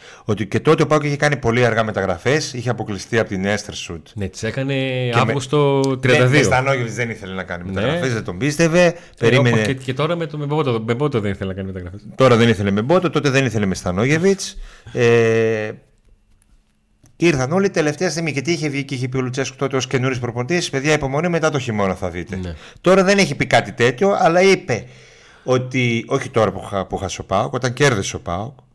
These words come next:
Speaker 1: είπε ο Λουτσέσκου ότι, ε, «Αυτή η ομάδα θέλει χρόνο, παιδιά. Δώστε της χρόνο».
Speaker 2: Ναι.
Speaker 1: Το κρατάμε αυτό και το πισ-, πιστεύουμε ότι θέλει χρόνο. Ε... Δεξί μπακ.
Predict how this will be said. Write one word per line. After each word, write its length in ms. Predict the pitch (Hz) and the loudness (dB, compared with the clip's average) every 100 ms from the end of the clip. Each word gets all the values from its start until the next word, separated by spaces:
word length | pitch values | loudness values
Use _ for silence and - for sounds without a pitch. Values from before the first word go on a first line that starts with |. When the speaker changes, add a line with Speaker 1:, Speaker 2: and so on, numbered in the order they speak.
| _ _ - | _ _ 0
Speaker 1:
είπε 460 | 151 151 - 85 - | 2 4 0 -4 -4
ο 80 | 98 | -6
Λουτσέσκου 380 | 92 135 139 147 | -4 -6 -6 -6
ότι, 220 | 143 127 123 | -6 -10 -10
ε, 100 | 120 | -8
«Αυτή 180 | 113 - | -8 -6
η 40 | 135 | -4
ομάδα 220 | 143 143 | -4 -4
θέλει 180 | 143 135 | -6 -4
χρόνο, 320 | 139 135 92 | -2 -2 -4
παιδιά. 340 | 82 80 76 - | -8 -12 -14 -12
Δώστε 260 | 107 113 - | -8 -8 -8
της 120 | - | -10
χρόνο». 360 | - 101 80 - _ _ | -2 -2 -2 -8 _ _
Speaker 2:
Ναι. 180 | 90 - _ | -20 -20 _
Speaker 1:
Το 100 | 117 | -4
κρατάμε 420 | 120 117 135 117 | 0 4 6 4
αυτό 180 | 101 - | 2 -2
και 120 | 156 | -4
το 100 | 143 | -6
πισ-, 220 | 123 - - - - | -10 -14 -16 -20 -16
πιστεύουμε 340 | 123 160 147 | -2 0 0
ότι 80 | 101 | -4
θέλει 200 | - 85 | -8 -12
χρόνο. 400 | - 78 80 80 _ _ _ - - - - - - - - - _ _ - | -12 -16 -18 -20 _ _ _ -20 -20 -20 -20 -20 -20 -20 -20 -20 _ _ -8
Ε... 420 | 113 107 107 107 101 - - - _ _ _ _ _ _ _ _ _ _ _ _ _ _ _ _ _ - - - | -6 -4 -6 -8 -12 -18 -20 -20 _ _ _ _ _ _ _ _ _ _ _ _ _ _ _ _ _ -18 -16 -6
Δεξί 580 | 127 127 - 170 190 | -4 -4 -4 -2 -2
μπακ. 260 | 170 151 | 0 -2